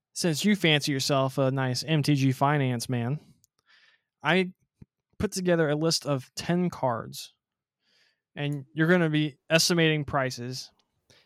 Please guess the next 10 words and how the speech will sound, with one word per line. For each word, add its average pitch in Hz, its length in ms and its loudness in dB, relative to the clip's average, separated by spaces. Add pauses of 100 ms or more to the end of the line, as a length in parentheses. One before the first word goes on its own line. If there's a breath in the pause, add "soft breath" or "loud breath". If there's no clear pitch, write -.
(140)
and 143 320 0 (100)
I 160 100 4
have 170 280 4 (240)
four 220 340 8
levels 190 420 6
of 143 120 0
difficulty. 135 640 -2 (1300)
There's 147 280 -4 (100)
easy, 165 540 -2 (1400 soft breath)
which 151 300 -2